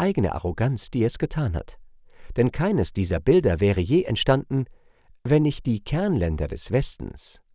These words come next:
voran die U S A, überzeugt gewesen wären, es mache nichts,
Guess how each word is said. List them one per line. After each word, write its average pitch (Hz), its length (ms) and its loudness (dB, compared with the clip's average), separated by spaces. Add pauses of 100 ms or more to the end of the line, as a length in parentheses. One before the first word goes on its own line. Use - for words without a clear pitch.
voran 151 400 2
die 175 160 -2
U 151 140 2
S - 220 0
A, - 240 -6 (540)
überzeugt 110 580 0
gewesen 117 380 2
wären, 110 340 2 (640)
es - 180 0
mache 165 240 -2
nichts, - 400 -2